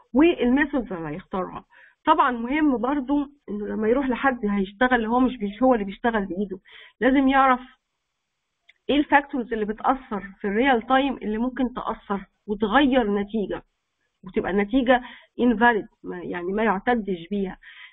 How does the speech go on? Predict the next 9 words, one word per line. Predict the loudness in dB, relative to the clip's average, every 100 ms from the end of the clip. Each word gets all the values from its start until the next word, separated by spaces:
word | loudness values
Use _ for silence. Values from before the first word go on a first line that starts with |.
| 0
لازم | 4 4 2
يعرف | 2 2 0
برضو | 0 0 0 -4
ان | -4 -4 -2
الرن | 0 2 2 2
اللي | -2 -6
بيتعمل | -8 -6 -2 -2 -2
فيه | -4 -6
الهاوس | 0 0 0